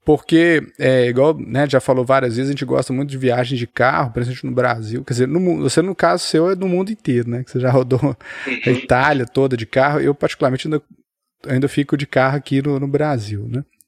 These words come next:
Speaker 1: Nas outras eu vou, vou de ônibus, avião, outros, outros meios de transporte. Mas eu acho que é bacana essas possibilidades. Eu acho que quando der uma amenizada, a gente não sabe quando, né? A covid, assim, são boas opções pra gente fazer aqui no Brasil.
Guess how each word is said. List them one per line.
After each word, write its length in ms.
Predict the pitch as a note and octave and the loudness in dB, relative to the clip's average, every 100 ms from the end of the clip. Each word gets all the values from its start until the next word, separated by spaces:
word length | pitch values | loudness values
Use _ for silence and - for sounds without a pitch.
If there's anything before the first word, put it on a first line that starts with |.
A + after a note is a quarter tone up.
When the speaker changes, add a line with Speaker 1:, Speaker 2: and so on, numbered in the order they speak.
| _ | _
Speaker 1:
Nas 200 | A#2+ A2 | -4 0
outras 180 | A#2+ B2 | -2 2
eu 80 | C#3 | 2
vou, 300 | B2 B2 C3 | 2 0 0
vou 160 | A#2 B2+ | -2 -2
de 120 | A#2+ | -2
ônibus, 420 | A2 C3+ A#2+ A2 | -2 -2 -4 -4
avião, 340 | A2+ G#2+ A2+ A#2 | -4 -4 -6 -4
outros, 460 | A#2+ B2 B2+ - - | -4 -6 -8 -10 -8
outros 360 | B2 - A#2+ | -6 -6 -6
meios 220 | B2 B2+ | -4 -4
de 80 | B2 | -4
transporte. 580 | - C#3 - A2 A2 - - - - - | -4 -6 -4 -6 -6 -10 -16 -18 -20 -6
Mas 140 | C3 | -2
eu 80 | D3+ | 0
acho 120 | G3+ | 0
que 80 | - | 0
é 40 | A#3 | 0
bacana 500 | - - D#3+ F#3 F#3 | 0 0 -2 0 0
essas 400 | - C3 A#2+ - | 2 2 2 -2
possibilidades. 920 | - B2+ B2+ A#2 A2 A#2 E3 F#3+ B2+ | -4 -2 -2 -4 -2 -2 0 -2 -2
Eu 80 | C3+ | -2
acho 160 | - | -4
que 100 | F3+ | -10
quando 580 | D#3 D#3 D#3 D3+ B2+ A2 - _ _ _ _ | -4 -2 0 2 0 -2 -8 _ _ _ _
der 160 | A2+ B2+ | 0 2
uma 140 | C#3 | 2
amenizada, 640 | C3+ C3+ A#2+ G2+ B2+ D3 | 0 0 -2 0 0 2
a 20 | C3 | -2
gente 140 | - | -4
não 80 | B2 | -4
sabe 280 | - A#2 - | 0 0 -2
quando, 340 | B2+ D3 F3+ B2 | -4 -4 -4 -6
né? 180 | C#3 F3 _ _ _ _ - | -6 -10 _ _ _ _ -4
A 280 | A2+ C3 | 0 0
covid, 640 | - C#3 A#2+ G#2 C3+ F3 D3+ | 2 2 2 -2 -4 -2 -2
assim, 240 | A#2+ C#3 | -2 -4
são 240 | C3+ E3 D#3+ | -2 -2 0
boas 340 | B2+ E3 A3+ | 0 0 0
opções 500 | B3+ - - C#3+ D#3+ | -4 -6 -4 -2 -2
pra 120 | E3+ | -6
gente 100 | D#3+ | -6
fazer 300 | - E3 A#2+ | -4 -4 -4
aqui 160 | C#3 E3 | -6 -8
no 80 | D#3 | -4
Brasil. 560 | D#3 C3 G#2+ A2 E3+ | -2 -2 -4 -8 -10